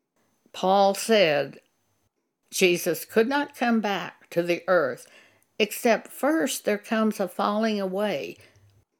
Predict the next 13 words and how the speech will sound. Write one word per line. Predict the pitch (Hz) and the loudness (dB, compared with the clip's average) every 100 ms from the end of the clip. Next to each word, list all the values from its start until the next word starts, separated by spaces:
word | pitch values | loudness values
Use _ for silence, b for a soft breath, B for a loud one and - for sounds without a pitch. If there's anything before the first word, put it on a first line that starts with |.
| _ _ _ - | _ _ _ -4
I | 208 | -2
read | 226 196 185 | 2 0 2
that | 170 170 | 0 -2
scripture, | - 214 202 - 190 175 160 | -4 -4 -2 -2 0 0 0
Second | - 196 - - - - - 262 262 - | -2 -2 -4 -16 -20 -10 -2 -2 -2 -4
Thessalonians | 180 180 165 160 160 156 147 156 - | -4 -2 -4 -4 -4 -6 -6 -8 -8
chapter | - - 185 - 170 | -6 -4 -4 -6 -12
two, | - 170 165 | -8 -6 -6
verse | 151 143 135 - | -4 -6 -8 -12
four, | - 190 190 - - _ _ _ | -4 -2 -2 -6 -12 _ _ _
three | 165 170 | -6 -4
and | 151 131 | -4 -4
four. | 160 151 135 | -6 -6 -8